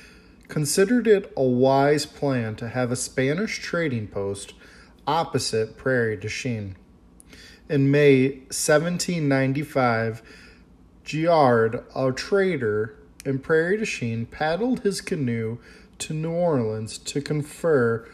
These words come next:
with the Spanish governor. In exchange for establishing the post,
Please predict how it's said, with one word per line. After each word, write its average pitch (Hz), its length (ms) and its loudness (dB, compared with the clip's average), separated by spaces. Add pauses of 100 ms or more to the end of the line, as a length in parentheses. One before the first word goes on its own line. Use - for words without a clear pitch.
(240)
with 139 140 2
the 139 100 0
Spanish 120 540 -2
governor. 107 580 -2 (720)
In 170 140 0
exchange 180 680 0
for 160 220 2
establishing 147 1120 0 (640)
the 139 180 2
post, 113 640 -2